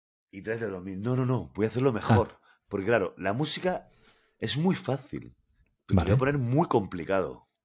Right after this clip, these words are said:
Speaker 2: Bueno.
Speaker 1: Te voy a decir, o sea, te voy a dar dos oportunidades, ¿vale?
Speaker 2: Vale.
Speaker 1: O sea, bueno, vamos, tú vas a elegir, eh, para no hacerlo, o sea, no tenemos tanto tiempo, ¿vale? Son nueve anuncios, tú vas a elegir del ochenta, pues vas a elegir tres, ¿vale?
Speaker 2: Vale.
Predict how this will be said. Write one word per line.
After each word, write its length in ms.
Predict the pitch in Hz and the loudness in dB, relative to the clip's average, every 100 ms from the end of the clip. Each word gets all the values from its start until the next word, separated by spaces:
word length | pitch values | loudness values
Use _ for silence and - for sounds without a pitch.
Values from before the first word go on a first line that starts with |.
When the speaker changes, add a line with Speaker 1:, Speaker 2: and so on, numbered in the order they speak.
| _ _ _ _ | _ _ _ _
Speaker 2:
Bueno. 360 | - - 80 160 - _ _ | -4 0 2 2 -2 _ _
Speaker 1:
Te 120 | 104 | -2
voy 100 | 107 | 2
a 100 | 123 | 2
decir, 380 | 143 131 139 - | 2 -2 -4 -6
o 20 | |
sea, 200 | - 101 | -8 -6
te 80 | 87 | 0
voy 60 | 127 | 2
a 20 | |
dar 120 | 156 | 2
dos 180 | 120 110 | 0 -4
oportunidades, 800 | 87 80 - 110 - - - - _ - | -8 -10 -12 -16 -16 -16 -18 -20 _ -2
¿vale? 120 | 90 | 2
Speaker 2:
Vale. 220 | 87 151 - _ - | 4 2 -2 _ -20
Speaker 1:
O 40 | - | -8
sea, 80 | 85 | -8
bueno, 180 | 85 - _ _ | -8 -12 _ _
vamos, 220 | 98 101 | -8 -6
tú 80 | - | 0
vas 180 | 110 107 | 0 2
a 40 | |
elegir, 320 | 107 - 101 98 | -2 0 2 4
eh, 580 | 92 87 87 85 82 73 _ _ _ - | 4 2 0 0 -4 -10 _ _ _ -8
para 140 | 87 90 | -6 -4
no 80 | |
hacerlo, 240 | 95 104 87 | -4 -4 -4
o 60 | |
sea, 140 | 95 85 | -4 -6
no 100 | - - | -8 -6
tenemos 340 | 98 98 95 | -4 -2 -4
tanto 220 | 90 85 | -6 -6
tiempo, 240 | 69 60 76 | -6 -4 0
¿vale? 260 | 104 113 - | 2 0 -4
Son 200 | 107 101 | -2 0
nueve 180 | 98 | 2
anuncios, 300 | 110 123 135 | 2 0 -2
tú 120 | - 110 | -2 0
vas 120 | 107 | 2
a 40 | |
elegir 300 | 95 - 82 - - - - _ | 0 -2 -8 -10 -20 -20 -20 _
del 160 | 80 95 | -2 0
ochenta, 320 | 95 120 92 | 2 2 2
pues 120 | 67 82 | -2 -4
vas 40 | |
a 100 | 87 | -4
elegir 280 | 85 92 87 | -4 -8 -4
tres, 280 | 123 180 - | 0 0 0
¿vale? 240 | 120 196 - _ _ _ - | -2 -2 -14 _ _ _ -4
Speaker 2:
Vale. 320 | 85 110 | 2 2